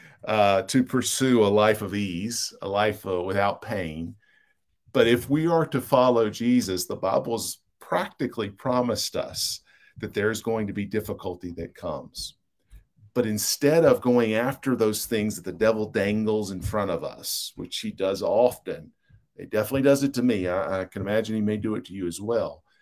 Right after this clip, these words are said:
Instead of pursuing those things, the command here is follow Jesus, endure. Trust him, trust Jesus. He knows what you're going through. He knows exactly what you're dealing with. Hold on to him. Th-, this, this world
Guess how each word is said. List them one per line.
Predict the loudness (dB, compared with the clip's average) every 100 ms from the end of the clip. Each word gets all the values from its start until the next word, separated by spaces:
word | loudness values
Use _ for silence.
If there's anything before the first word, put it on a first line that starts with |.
| _ _
Instead | -8 -6 2 6 6
of | 6 0
pursuing | -4 -2 0 2 2 2
those | 0 0 -4
things, | -4 -4 -6 -8 _ _ _ _ -10
the | -10
command | -6 -2 2 2 0
here | -2
is | -6
follow | -12 -14 -6 0 0
Jesus, | 0 -2 -4 -6 -6 -8 -10 -20 _ _
endure. | -10 -8 -8 -6 -6 -4 -8 -14 _ _ -20 _ -12
Trust | -2 2 4 2 -2 -4
him, | -2 0 -2
trust | -6 0 0 0 -4
Jesus. | -4 0 0 -2 -6 -10 -20 -6
He | -4
knows | 0 2 2 2
what | 0 0
you're | 0
going | 0 0 -2
through. | -6 -10 -6
He | 0
knows | 2 2
exactly | 0 -4 2 4 2 0
what | 0 0
you're | -4 -6
dealing | -4 -4 -2
with. | -4 -6 -16 -20
Hold | 0 8 8 12
on | 10 10
to | 2
him. | 2 -2 0
Th-, | -2 2
this, | 0 0 -4
this | -4 -6 -6
world | 4 6 8 4